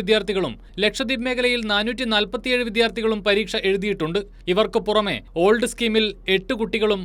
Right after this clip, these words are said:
പരീക്ഷ എഴുതി. സംസ്ഥാനത്താകെ എഴുപത്തിരണ്ട് കേന്ദ്രീകൃത മൂല്യനിർണ്ണയ ക്യാമ്പുകളിലായി രണ്ടായിരത്തി ഇരുപത്തിയഞ്ച് ഏപ്രിൽ മൂന്ന് മുതൽ ഇരുപത്തിയാറ് വരെ രണ്ട് ഘട്ടങ്ങളിലായാണ് മൂല്യനിർണ്ണയം നടത്തിയത്. തുടർന്ന് മാർക്ക് എൻട്രി നടപടികൾ പൂർത്തീകരിച്ചു.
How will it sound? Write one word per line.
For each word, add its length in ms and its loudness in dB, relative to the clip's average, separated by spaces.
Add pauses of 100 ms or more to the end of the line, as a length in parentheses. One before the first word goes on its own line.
(160)
പരീക്ഷ 300 2 (100)
എഴുതി. 220 0 (320)
സംസ്ഥാനത്താകെ 760 2 (220)
എഴുപത്തിരണ്ട് 540 0
കേന്ദ്രീകൃത 540 0 (240)
മൂല്യനിർണ്ണയ 640 0
ക്യാമ്പുകളിലായി 600 2 (280)
രണ്ടായിരത്തി 460 2 (100)
ഇരുപത്തിയഞ്ച് 500 0 (220)
ഏപ്രിൽ 240 -2 (100)
മൂന്ന് 220 0
മുതൽ 200 2 (240)
ഇരുപത്തിയാറ് 540 4
വരെ 160 2 (240)
രണ്ട് 200 2 (100)
ഘട്ടങ്ങളിലായാണ് 760 2 (260)
മൂല്യനിർണ്ണയം 640 0
നടത്തിയത്. 400 0 (300)
തുടർന്ന് 320 2 (280)
മാർക്ക് 400 2
എൻട്രി 280 0
നടപടികൾ 460 0
പൂർത്തീകരിച്ചു. 540 0